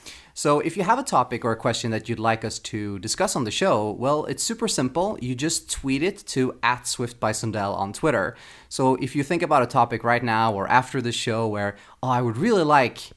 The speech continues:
uh, this to be on the next episode," well, just tweet it our way and we'll make sure to bring it up at some point. Another way to send in questions and topics is to go to swift by sundell dot com slash podcast,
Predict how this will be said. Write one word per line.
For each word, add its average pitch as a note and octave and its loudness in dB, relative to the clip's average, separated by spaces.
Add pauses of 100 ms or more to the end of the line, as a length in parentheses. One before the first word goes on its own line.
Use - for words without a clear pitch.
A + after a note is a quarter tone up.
(160)
uh, A2+ -2
this C3+ -2
to - -6
be A#2+ 0
on A2 -4
the A2 -4
next A#2 -2
episode," G2 -4
well, C3+ 0
just C3+ -4
tweet G3 0
it G#3+ 0
our A#2+ 2
way F3 2 (260)
and A2+ 0
we'll A#2 -4
make A2+ -4
sure G#2+ -4
to G2 -6
bring G#2+ -6
it G#2 -4
up G2 -2
at G2 -14
some F#2+ -8
point. - -12 (420)
Another D#3 4
way E3 4
to C#3 0
send B2 0
in A#2+ 0
questions A#2 -4
and A#2 -4
topics F3 0
is B2+ -6
to A2+ -6
go A2 -2
to G#2 -6
swift - -6
by B2+ 2
sundell A2 -2
dot F#2+ -2
com D3 2
slash - -4
podcast, G#3 -2